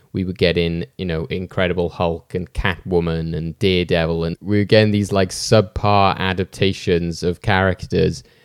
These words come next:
um, and famous storylines, et cetera, and they just all looked the same. They all s-, followed the same sort of narrative. They were all very, like, loosely based on the characters, and I think that this just seems very much in that vein. And I think,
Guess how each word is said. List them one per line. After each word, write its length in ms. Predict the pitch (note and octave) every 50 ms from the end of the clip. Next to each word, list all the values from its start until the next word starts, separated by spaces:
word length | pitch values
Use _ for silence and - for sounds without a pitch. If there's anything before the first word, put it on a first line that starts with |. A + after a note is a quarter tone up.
| _ _ _ _ _ -
um, 260 | E2 F2 E2+ E2+ E2+
and 140 | E2 F2 -
famous 440 | - G2+ F#2+ F#2 F#2 F2 - -
storylines, 680 | - - F#2+ F#2+ F#2+ F#2+ F#2 F2+ F2+ E2+ E2+ E2+ E2+ -
et 100 | - -
cetera, 400 | - - E2+ D#2+ - - F2+ E2
and 140 | E2 E2+ F2+
they 80 | F2+
just 180 | F2+ A2 - -
all 240 | E2 G2 G2 G2+ G2
looked 220 | G2 F#2+ - -
the 60 | F#2+
same. 560 | - - - - F#2 F2+ F2+ F2+ F2 F2+ F2+ F2
They 120 | F2 F2
all 140 | F2 F#2 F#2
s-, 260 | F2+ - - - -
followed 440 | - - - F#2+ F#2 F#2 F#2 F2 -
the 60 | F#2
same 360 | - - - F#2 F2+ F2+ F2+
sort 240 | - - F#2 F2+ F2
of 40 | F2
narrative. 680 | F2 E2+ E2+ E2+ F2 E2 - - F#2 F2+ F2 E2+ E2
They 100 | - F2
were 120 | E2+ F2 F2+
all 140 | F2 F2 E2+
very, 240 | E2+ F2+ F2 F2+
like, 200 | E2+ F2 E2+ E2 E2+
loosely 640 | F2 F2 F2 F2 F#2 F2 - - - F#2+ F#2 F2
based 400 | - F#2 F2 F2 E2+ - - -
on 140 | F2+ F2+ F2
the 60 | F2
characters, 680 | - - F2+ F2 F2 E2+ E2 - - F2 F2 E2+ E2 - - _ _ _ _ _ _ _ _ _ _ _ _ _ -
and 180 | F#2 F#2 F#2
I 80 | F#2 F#2
think 240 | - G2+ F#2+ F2 -
that 160 | F#2 - -
this 240 | G2+ F#2+ F#2 - -
just 220 | - F2+ - -
seems 500 | - F#2+ F2+ F2 F2 F2 E2+ - - - _ _ _ _ _ _ _ _ _ _ _
very 380 | - A2+ - A2+ G2+ F#2 F#2+ F#2+
much 360 | F#2+ F#2 F2+ - - - - -
in 240 | - F#2+ F#2 F#2 F2+
that 220 | F#2 F2+ F2 -
vein. 360 | - G2 G#2 A2 G#2 F#2 F2
And 140 | F2 F2 F2+
I 80 | F2+ F2
think, 320 | - G2 F#2+ F#2 - -